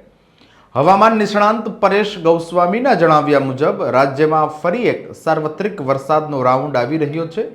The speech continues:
બંગાળની ખાડીમાં મજબૂત વરસાદી સિસ્ટમ બની છે, જે ગુજરાત પરથી પસાર થાય તેવી પૂરી સંભાવનાઓ છે, જેને કારણે ચારથી આઠ સપ્ટેમ્બર દરમિયાન રાજ્યમાં ભારેથી અતિ ભારે વરસાદ વરસે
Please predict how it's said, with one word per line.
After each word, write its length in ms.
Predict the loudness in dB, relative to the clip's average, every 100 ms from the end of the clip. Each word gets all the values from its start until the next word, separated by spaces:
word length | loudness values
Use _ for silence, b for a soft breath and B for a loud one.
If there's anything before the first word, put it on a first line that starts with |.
| b b
બંગાળની 640 | -6 -2 2 6 6 4 0
ખાડીમાં 500 | 0 0 0 0 0
મજબૂત 440 | -2 -2 -4 0
વરસાદી 440 | -2 2 0 0
સિસ્ટમ 480 | -4 -4 -4 -4 -2
બની 200 | -2 -2
છે, 420 | -4 -6 -6 b b b -14
જે 260 | -2 0 0
ગુજરાત 560 | -2 2 6 6 4
પરથી 240 | -2 -2 -2
પસાર 400 | -2 2 2 2
થાય 220 | 2 0
તેવી 340 | 0 -4 -4
પૂરી 320 | -6 -6 -4
સંભાવનાઓ 840 | -4 -4 0 2 2 2 0 -2 -2
છે, 220 | -6 -6 B B B -12
જેને 360 | 0 0 0
કારણે 440 | 2 4 4 0 -2
ચારથી 400 | 2 2 2 0
આઠ 240 | 4 4 2 -4
સપ્ટેમ્બર 460 | -6 -4 -6 -4 -2
દરમિયાન 480 | -2 -2 -2 -4
રાજ્યમાં 640 | 0 0 0 -2 -2 -4 -2
ભારેથી 440 | 0 0 -2 -2
અતિ 220 | -2 -2 -4
ભારે 260 | -2 -2
વરસાદ 480 | -2 -4 -4 -4 -4 -6 b b b b -10
વરસે 520 | 0 0 0 0